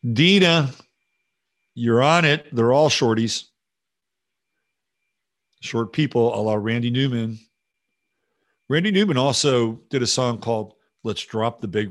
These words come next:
One. Are they related? Are the two themes connected? I don't know. I'm sure somebody out there can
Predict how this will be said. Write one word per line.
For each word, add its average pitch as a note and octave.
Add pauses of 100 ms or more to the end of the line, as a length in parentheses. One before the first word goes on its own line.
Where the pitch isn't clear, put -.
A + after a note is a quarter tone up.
One. F2 (100)
Are A2
they E3
related? E3+ (840)
Are G#2+
the G2
two C#3
themes C3
connected? A2+ (140)
I -
don't B2+
know. D3+ (1600)
I'm G#2
sure C3+
somebody D#3
out G2
there F#2
can F2+